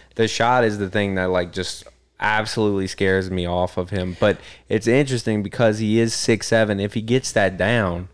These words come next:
and he actually can become, like, an elite playmaker, 'cause I would say, like, he brings you the same positives as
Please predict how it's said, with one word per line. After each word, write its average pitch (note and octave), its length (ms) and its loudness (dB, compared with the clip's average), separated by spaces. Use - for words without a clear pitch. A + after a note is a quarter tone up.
and G#2 200 0
he G#2 140 0
actually G#2 320 0
can G2+ 180 -2
become, G#2 380 0
like, G2 280 -2
an A2 80 -2
elite A2 240 2
playmaker, A#2 420 2
'cause A#2 140 0
I C3+ 60 6
would F3+ 100 0
say, B2+ 180 4
like, G#2+ 280 2
he D#3 100 0
brings D#3+ 300 2
you C#3+ 80 4
the A2+ 80 2
same A#2+ 280 2
positives G#2 680 2
as F#2 400 0